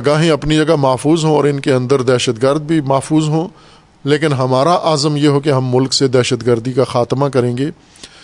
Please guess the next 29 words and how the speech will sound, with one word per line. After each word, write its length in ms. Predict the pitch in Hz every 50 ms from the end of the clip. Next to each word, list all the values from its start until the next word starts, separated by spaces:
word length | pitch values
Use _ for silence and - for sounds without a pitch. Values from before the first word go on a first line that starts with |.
| - - _ _ _ _ -
نہیں 340 | 120 123 139 135 165 214
ہو 140 | 185 135 127
سکتا۔ 340 | 110 - 131 113 - - - - - - 302 254
اس 180 | 202 - -
لیے 300 | 196 175 170 156 151 156 185 - - - - - - - _ _ _ _ _ -
وہ 220 | 131 135 170 180
جو 200 | 156 165 165 160
اسٹریٹجک 840 | 151 - - - - 143 131 - 147 139 135 156 156 147 - - - - -
اسٹڈیز 680 | - - - - 160 151 135 135 143 139 123 120 - - - _ _ _ _ _ _ _ _
کی 80 | - 147
ذمہ 280 | 131 120 139 139 131 127
داری 460 | 123 123 123 131 139 170 185 170 135
ہے، 200 | 131 120 117 123 147 - - - _ _ -
ذمہ 240 | - 131 123 123 123
داروں 300 | 117 123 123 131 147 151
کا 120 | 156 147
کام 320 | - - 127 123 123 117 120
ہے، 160 | 123 135 156 170 190 - -
وہ 300 | 135 135 147 156 160 165 165 - - - - - - - - - - _ _ _ _ -
مطالعات 640 | 135 127 127 - 135 131 127 127 131 135 151 147 -
کر 180 | - 151 147
کے 140 | 135 - 165
نشاندہی 800 | 143 135 135 139 - - 151 139 135 131 123 143 147 143 185 226
کریں 320 | - 208 175 160 151 143
ان 100 | 131 135
پناہ 300 | 127 - 143 131 131 123 120 113
گاہوں 240 | 143 147 151 165
کی، 240 | 156 - 180 185 190 - - - - - - - _ _ _ _ _ _ _
کتنے 600 | - 208 - - - - 220 220 240 233 214 180